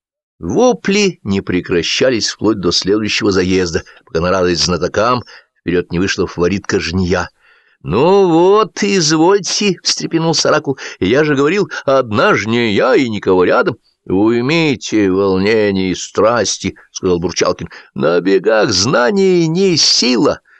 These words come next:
у лошади свои планы, а у наездника свои". Однако приземистая Жния ушла вперед на целый столб.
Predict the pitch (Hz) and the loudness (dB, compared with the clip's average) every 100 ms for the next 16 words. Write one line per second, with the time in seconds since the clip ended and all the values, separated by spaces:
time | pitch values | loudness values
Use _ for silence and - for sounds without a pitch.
0 | _ - 131 139 135 - 113 104 110 - | _ -2 2 2 2 0 -4 -2 -2 -2
1 | 104 113 269 240 - 90 85 95 - 95 | 0 2 2 -2 0 0 0 -4 -2 0
2 | 98 101 107 202 170 95 92 95 85 - | 0 0 -2 -2 -4 -4 -2 -2 -4 -2
3 | 92 82 78 - _ _ _ _ _ _ | -2 -2 -4 -10 _ _ _ _ _ _
4 | _ - 87 90 101 104 95 101 101 113 | _ -2 -2 0 -2 0 -2 -2 0 0
5 | 110 104 - 110 113 117 104 127 131 139 | -2 -4 -2 0 2 0 -2 -2 0 2
6 | 143 143 147 135 - 147 147 135 - 143 | 2 2 2 0 -2 0 0 0 -2 0
7 | 147 135 123 127 - 113 117 117 - - | 2 0 0 -2 -2 -2 0 0 -4 -2
8 | - 87 | -2 -4